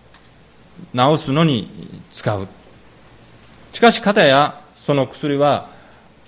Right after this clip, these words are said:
麻薬ともなるわけです。ナイフはまあ、包丁でも、美味しいものを作って、それを、お、食べていただくのに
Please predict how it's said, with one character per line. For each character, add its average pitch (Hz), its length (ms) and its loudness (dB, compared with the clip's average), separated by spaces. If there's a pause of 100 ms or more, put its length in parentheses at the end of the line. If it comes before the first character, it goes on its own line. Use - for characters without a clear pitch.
(220)
麻 123 160 0
薬 208 280 0
と 190 460 -2
も 160 400 -4
な 123 220 -2
る 120 80 -2
わ 92 100 -4
け 90 100 -16
で 98 100 -18
す。 - 120 -20 (1300)
ナ 147 280 0
イ 208 60 2
フ 160 120 -6
は 123 360 0 (600)
ま 123 100 -2
あ、 - 20 -2
包 123 180 4
丁 110 200 -2
で 110 100 -2
も、 95 220 -6 (100)
美 151 60 -2
味 190 120 2
し 220 140 0
い - 20 2
も 196 140 2
の 196 260 2
を 104 100 -10
作 - 200 -6
っ - 20 -10
て、 165 260 -6
そ 160 120 -6
れ 165 100 0
を、 170 260 0 (480)
お、 - 460 -14
食 175 80 0
べ 202 100 4
て 170 100 0
い 135 60 2
た 123 120 -2
だ 113 120 0
く 127 100 -8
の 156 120 2
に 131 260 -4